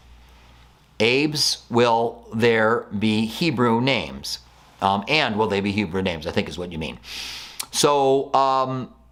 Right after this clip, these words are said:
why do we receive a new name in heaven? If I think about the names that we receive in heaven,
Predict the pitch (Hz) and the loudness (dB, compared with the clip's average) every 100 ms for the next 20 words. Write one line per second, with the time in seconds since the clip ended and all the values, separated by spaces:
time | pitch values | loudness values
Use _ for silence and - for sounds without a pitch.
0 | _ - - 127 147 202 240 240 202 151 | _ -20 -14 0 2 4 2 2 2 0
1 | - 165 160 139 120 135 160 143 135 127 | 0 0 2 2 0 0 0 2 0 0
2 | 117 107 95 65 - - - - - - | 0 0 -2 -6 -14 -20 -20 -20 -20 -20
3 | - _ - 123 131 127 208 233 220 175 | -20 _ -8 0 0 2 2 2 0 0
4 | 131 123 143 180 185 - 143 135 131 - | 0 0 2 0 0 0 0 0 0 0
5 | 151 131 110 113 95 98 | 0 0 0 0 0 -4